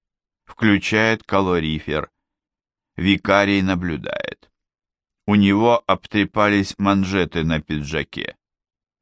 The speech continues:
Он учёный. Барахлит сердце. На поправку уже не пойдёт. Когда Мод садится напротив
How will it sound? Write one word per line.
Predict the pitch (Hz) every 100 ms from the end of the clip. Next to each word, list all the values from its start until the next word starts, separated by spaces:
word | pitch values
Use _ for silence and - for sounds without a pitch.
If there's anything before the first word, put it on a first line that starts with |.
| _ _ _
Он | 104 107
учёный. | 110 107 - 113 117 87 50 50 _ _ _ _ _ _ _ _ _ -
Барахлит | 135 180 185 214 208 -
сердце. | - 139 127 - - - _ _ _ _ _ _ _
На | - 127
поправку | 143 127 165 196 - - 107
уже | 101 120
не | 104 76
пойдёт. | - 71 69 78 95 - - _ _ _ _ _ _ _
Когда | 113 110 107 117
Мод | 113 120 110
садится | - 95 95 95 101
напротив | 90 85 - 95 98 92 -